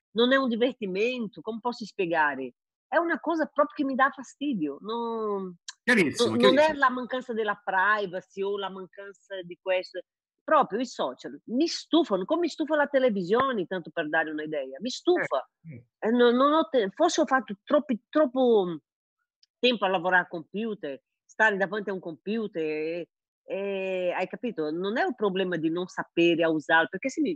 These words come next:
Speaker 1: se mi metto lì di buon animo, mi piego, va, va, ma proprio non mi piace, è, per me è
Speaker 2: Ecco,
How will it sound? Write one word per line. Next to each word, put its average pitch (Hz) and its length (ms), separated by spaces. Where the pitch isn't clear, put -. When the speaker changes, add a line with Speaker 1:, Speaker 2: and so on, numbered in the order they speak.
Speaker 1:
se - 240
mi 202 140
metto 185 180
lì 165 160
di 165 100
buon 185 380
animo, 190 600
mi 190 180
piego, 202 420
va, 180 160
va, 175 280
ma 240 160
proprio 392 340
non 349 120
mi 453 140
piace, 277 600
è, 233 560
per - 140
me 180 80
è 403 80
Speaker 2:
Ecco, - 80